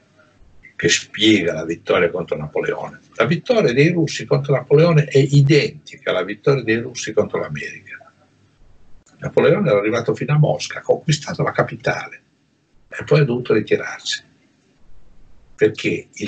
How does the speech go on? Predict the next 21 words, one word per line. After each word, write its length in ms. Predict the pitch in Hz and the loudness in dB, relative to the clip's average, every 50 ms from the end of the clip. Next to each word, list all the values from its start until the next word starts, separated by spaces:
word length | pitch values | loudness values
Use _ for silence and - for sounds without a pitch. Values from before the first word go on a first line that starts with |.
| - | -8
contadini 720 | - - 135 127 120 113 127 123 120 135 151 147 135 117 110 | -4 -2 -2 -2 0 2 2 2 4 6 6 6 6 4 4
russi 400 | 110 139 170 170 - - - - | 4 4 2 2 -2 -6 -8 -6
l'hanno 320 | - 104 113 135 131 117 113 | -2 -2 -2 0 -2 -2 -4
incendiata. 1040 | 127 131 131 117 - - 143 135 123 117 110 107 107 - - - - - - - - - - - - - - - | -2 -2 -2 0 2 2 2 2 2 2 2 2 2 0 0 -6 -10 -12 -14 -18 -20 -18 -20 -16 -14 -14 -10 0
Nessuno 480 | - 143 139 - - 226 202 110 107 | 2 2 2 2 2 2 2 2 2
gli 120 | 101 101 104 | 2 2 0
aveva 360 | 95 92 98 87 85 92 87 | 0 0 -4 -4 -4 -8 -6
dato 340 | 87 95 92 90 - - - | -6 -6 -6 -6 -4 -6 -2
l'ordine 640 | 92 95 92 92 90 85 85 73 - 82 85 85 | 0 2 2 2 0 0 -4 -8 -8 -6 -6 -6
di 140 | 76 76 85 | -8 -8 -12
incendiare 840 | 82 - - - 90 82 78 78 90 87 85 - 78 76 - - - _ _ _ _ _ _ _ | -8 -4 -2 0 0 0 -2 -2 0 0 0 0 0 -4 -6 -10 -14 _ _ _ _ _ _ _
Mosca, 520 | - - - - - - - - - - - - _ _ _ _ _ _ - - - _ _ _ _ _ _ | -8 -6 -4 -2 -4 -4 -4 -6 -10 -10 -10 -16 _ _ _ _ _ _ -20 -20 -20 _ _ _ _ _ _
l'hanno 220 | - 104 107 113 | -2 0 0 0
incendiata 600 | 113 110 - - 143 127 123 143 143 139 143 - | 0 0 0 -2 -2 0 2 4 4 4 2 -2
da 120 | - - - | -6 -8 -8
soli, 440 | - - - - - - - - - _ _ _ _ _ _ _ - _ _ _ _ _ _ | -8 -8 -8 -10 -14 -20 -20 -20 -20 _ _ _ _ _ _ _ -20 _ _ _ _ _ _
perché 280 | - - - - - 143 | -2 -2 -2 2 4 2
era 140 | 131 120 123 | 2 2 0
arrivato 440 | 127 131 131 127 147 147 147 - - | -2 -4 0 2 2 0 2 2 0
lo 140 | 117 127 | 0 0
straniero. 960 | 135 - - - - 123 - 117 107 90 - 80 76 - - - - - - | -2 -4 -6 -6 -8 -8 -4 -4 -4 -4 -4 -8 -12 -12 -14 -16 -20 -20 -20